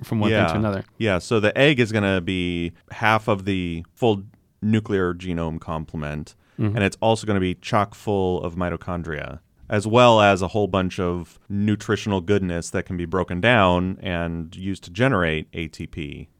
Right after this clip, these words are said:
Speaker 2: in those mitochondria.
Speaker 1: Ah, okay.
Speaker 2: And, and the sperm is sort of like a stripped down race car. All it has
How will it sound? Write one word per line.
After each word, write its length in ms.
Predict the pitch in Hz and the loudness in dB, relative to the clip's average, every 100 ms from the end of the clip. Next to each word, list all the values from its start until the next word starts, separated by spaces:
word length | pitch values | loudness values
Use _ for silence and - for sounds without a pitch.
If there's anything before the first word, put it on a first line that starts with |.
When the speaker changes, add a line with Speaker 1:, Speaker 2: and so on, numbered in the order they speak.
| - | -2
Speaker 2:
in 200 | 135 135 | 0 2
those 180 | 87 | 0
mitochondria. 840 | 85 80 78 - 73 73 71 71 76 _ _ | 0 -6 -6 -10 -10 -10 -12 -14 -16 _ _
Speaker 1:
Ah, 260 | 131 135 90 | 2 2 0
okay. 140 | 127 101 | -4 0
Speaker 2:
And, 340 | 90 87 85 - | 0 -2 -4 -6
and 200 | 92 90 | -4 -4
the 60 | 87 | -4
sperm 600 | - - 151 98 90 90 | -2 2 4 4 2 0
is 360 | 90 92 87 | -2 -2 -2
sort 180 | - 104 | -4 -4
of 80 | 90 | -2
like 280 | 90 87 - | -2 -2 -2
a 420 | 87 85 82 80 - | -4 -2 -2 -6 -8
stripped 360 | - 117 - | -4 -4 -2
down 240 | 101 90 85 | -2 -2 0
race 260 | 101 110 | 0 -2
car. 500 | - 85 78 76 76 - | -4 -2 -2 -4 -6 -6
All 260 | - 98 113 | 2 4 6
it 120 | 113 | 4
has 680 | 92 101 98 82 78 76 - | 2 0 2 0 -4 -8 -14